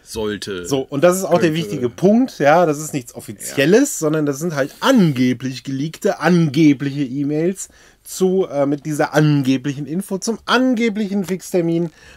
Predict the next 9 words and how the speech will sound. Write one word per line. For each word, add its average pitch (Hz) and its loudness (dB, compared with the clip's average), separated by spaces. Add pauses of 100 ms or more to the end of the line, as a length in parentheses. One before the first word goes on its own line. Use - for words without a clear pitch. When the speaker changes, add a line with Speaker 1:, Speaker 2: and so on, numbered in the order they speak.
(120)
Speaker 2:
Und 147 -2
deswegen, 170 2
das 143 -4
ist 143 -8
so 190 0
viel 220 -2
angeblich 147 -6
drin, 127 -4
deswegen 143 -4